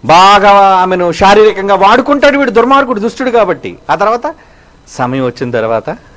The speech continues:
<laughs> ఇప్పుడు బోరుమని ఎడుతుంది. "ఏ అమ్మా ఎడుతున్నావు?" మాట ఇచ్చాడండి. మరి ఇప్పుడు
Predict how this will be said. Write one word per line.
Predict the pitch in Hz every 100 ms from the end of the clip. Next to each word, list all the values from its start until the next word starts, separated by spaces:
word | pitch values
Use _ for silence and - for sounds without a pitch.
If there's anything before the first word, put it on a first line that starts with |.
| - -
<laughs> | 131 117 - - -
ఇప్పుడు | - 110
బోరుమని | 104 113 113 110 104 98
ఎడుతుంది. | 92 95 92 107
"ఏ |
అమ్మా | 196 233
ఎడుతున్నావు?" | 190 196 196 214 247 _ _ _ _ _ _ _ _ _ _ -
మాట | 101 -
ఇచ్చాడండి. | 117 - 92 85 78 - - - - - - - - -
మరి | 226
ఇప్పుడు | 220 294